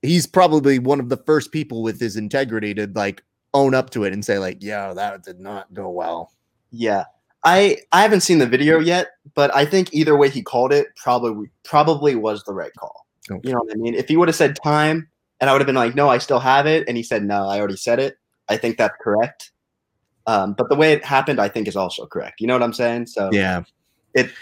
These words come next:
Speaker 2: you know, you can't really blame Scott Ross for that. Um,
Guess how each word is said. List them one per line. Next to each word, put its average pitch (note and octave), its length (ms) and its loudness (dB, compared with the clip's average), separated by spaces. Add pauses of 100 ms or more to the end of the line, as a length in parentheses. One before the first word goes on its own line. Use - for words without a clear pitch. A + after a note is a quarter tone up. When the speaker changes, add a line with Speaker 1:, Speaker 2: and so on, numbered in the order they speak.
(500)
Speaker 2:
you B2+ 100 0
know, G#2 160 2
you A#2 180 -2
can't D3 220 2
really C3+ 200 6
blame A#2 400 2
Scott G#2 300 2
Ross G2+ 260 2
for A2+ 140 -2
that. A2+ 240 0 (160)
Um, F#2+ 380 -8